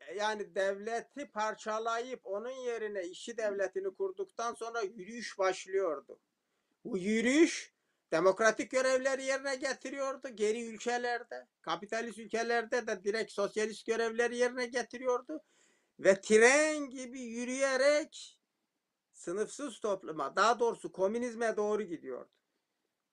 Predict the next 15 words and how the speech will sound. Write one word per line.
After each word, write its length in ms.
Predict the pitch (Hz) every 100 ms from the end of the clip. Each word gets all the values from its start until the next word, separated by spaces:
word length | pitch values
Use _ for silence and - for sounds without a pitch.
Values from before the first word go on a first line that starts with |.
| _ _ _ _ _ _ _ _ _ _ _ _ _ _ _ _ _ _ _ -
Ya 140 | 127
bu 60 | 160
süre 360 | 190 190 220
ne 160 | 247 269
kadardı? 580 | 262 202 147 117 - _ _ _ _ _ _ _ _ _ _ _
Biz 240 | 190 196 190
bu 120 | 240
sürenin 560 | - 254 247 247 277
çok 320 | 226 240 233 254
uzun 280 | 240 277
olduğunu 720 | 247 208 190 196 202 226 311 - _ _ _ _ _ _
altmış 440 | 151 165 214 208 -
dokuzda 440 | 220 247 233 277
öğrendik. 540 | 254 190 143 107 -
Çünkü 520 | - 170 165 185 170